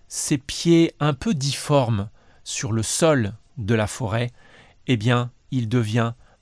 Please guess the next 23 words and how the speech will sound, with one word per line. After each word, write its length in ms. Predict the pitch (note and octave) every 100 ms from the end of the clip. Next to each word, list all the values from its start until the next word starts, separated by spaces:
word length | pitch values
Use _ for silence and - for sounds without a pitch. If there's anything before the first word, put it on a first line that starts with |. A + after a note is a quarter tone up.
| -
un 260 | A2+ A2+
autre 320 | C3 C#3 - A#2+
enfant, 400 | - C3 A#2 B2 - _ C3
il 100 | G#2+
devient 440 | A#2 G2 A#2 A2+ - _
un 220 | A#2 G#2
autre 280 | A#2 A#2+ - _
être 340 | C3 A#2+ - -
qui 160 | - -
fait 300 | - C#3+ B2 -
totalement 480 | - - C3+ B2 C#3
communion 560 | - B2 A#2+ A2 A#2 B2 - - -
avec 460 | A#2+ A#2 A#2 - _ _ -
l'élément 440 | A2+ A#2+ A#2+ A#2+
naturel. 520 | G#2+ G2+ - F#2+ - - - _ _ _ _ _ - - C3+
Le 140 | C3+
deuxième 320 | D3+ A3+ D4 C#4
personnage 500 | F#3+ - E3 F3 D#3
important 480 | D3 D#3+ - F#3
de 240 | B2+ A2+ G#2
ce 240 | F2+ -
roman, 540 | G2+ B2+ D#3+ F#3+ A3+ - - - - - - _ _
c'est 480 | - - - G#3+ G3